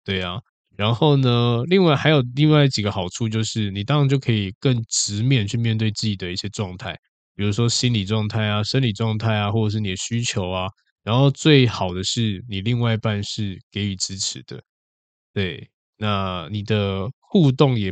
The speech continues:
不用拘-，局限于一个单一对象这样子，其实你在生活中就更有弹性一点点。因为很多人在互动过程中都会比较迁就，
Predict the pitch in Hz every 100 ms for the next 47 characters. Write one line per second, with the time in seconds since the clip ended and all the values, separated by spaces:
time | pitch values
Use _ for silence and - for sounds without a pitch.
0 | - 107 117 117 - - 120 120 123 _
1 | _ 107 107 139 117 98 98 - 101 98
2 | 110 117 120 120 101 110 98 101 95 92
3 | - 120 _ _ _ - 127 135 131 135
4 | 131 131 113 98 104 104 110 101 113 92
5 | - 90 90 - 104 95 90 87 90 -
6 | _ _ _ _ 143 143 113 95 120 123
7 | 120 123 110 - _ _ _ 196 185 165
8 | 160 139 110 107 113 110 120 123 98 104
9 | - - 98 98 - 95